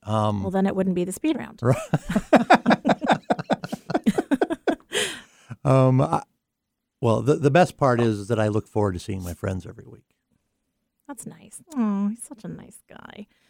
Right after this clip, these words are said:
Speaker 2: <laughs> Uh, okay. Um, the words like, know, and trust are commonly associated with B and I. What are three words that are commonly associated with you?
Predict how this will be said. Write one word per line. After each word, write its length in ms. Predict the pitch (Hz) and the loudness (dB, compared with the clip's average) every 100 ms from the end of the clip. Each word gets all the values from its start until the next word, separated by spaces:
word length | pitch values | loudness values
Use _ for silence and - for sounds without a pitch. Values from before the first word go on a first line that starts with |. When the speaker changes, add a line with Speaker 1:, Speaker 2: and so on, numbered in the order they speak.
| _ - | _ -8
Speaker 2:
<laughs> 60 | - - - - | -8 -8 -12 2
Uh, 340 | 254 240 226 220 | 6 8 8 6
okay. 340 | 285 233 208 494 - | 2 0 -2 -2 0
Um, 440 | 240 240 240 233 233 | 4 6 6 4 2
the 100 | 240 | 4
words 260 | 247 233 | 4 4
like, 240 | 240 269 - | 2 2 2
know, 120 | 277 | 2
and 100 | 262 | 2
trust 320 | 254 208 - | 2 -2 -4
are 60 | - | -10
commonly 480 | - 233 240 240 233 | -2 2 4 4 4
associated 480 | - 220 - 226 214 | 2 0 2 2 2
with 160 | 214 | 0
B 140 | 220 226 | 0 2
and 100 | 226 | 4
I. 220 | 233 240 | 4 2
What 240 | 269 330 349 | 0 2 4
are 80 | |
three 280 | 320 - 220 | 2 2 2
words 320 | 196 185 185 | 4 2 2
that 100 | - | -2
are 80 | 185 | -4
commonly 680 | - - - 269 220 180 180 | -4 -6 2 4 4 0 -4
associated 640 | - - - 180 180 208 | -6 -6 -4 -4 -4 -4
with 220 | 269 - | -6 -8
you? 260 | 87 - | -14 -14